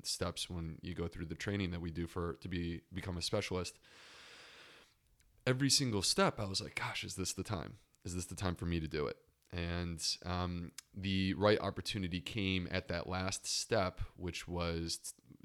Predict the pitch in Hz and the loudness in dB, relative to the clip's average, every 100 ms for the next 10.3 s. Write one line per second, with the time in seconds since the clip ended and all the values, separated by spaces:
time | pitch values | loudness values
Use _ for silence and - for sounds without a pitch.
0 | - 80 92 80 - 95 - - 92 - | -14 -4 0 0 2 0 0 -4 -2 0
1 | 87 82 82 85 85 80 85 82 - 82 | 0 0 -4 -2 -2 -2 -2 -2 -2 0
2 | 82 92 85 - - - - - - - | 4 4 4 -2 -6 -6 -12 -20 -20 -20
3 | - - 85 85 85 85 92 82 101 90 | -20 -4 0 2 0 0 -2 0 0 0
4 | - 90 85 82 85 85 - 110 98 95 | 2 2 4 4 4 4 2 6 8 8
5 | 92 - 87 - 95 - 90 - 87 92 | 8 4 0 0 0 0 0 -2 -2 0
6 | 85 87 90 87 82 92 92 90 - 87 | 2 2 2 -2 2 6 8 6 2 2
7 | 90 85 87 85 87 85 85 85 85 82 | 2 4 2 4 0 0 0 0 2 2
8 | - 85 82 - 82 85 82 85 82 82 | 0 2 0 0 -2 0 0 0 0 0
9 | 80 85 80 - 82 82 80 78 - 95 | -2 -2 -2 -2 0 0 -2 -4 -4 -4
10 | - 95 87 | 2 2 2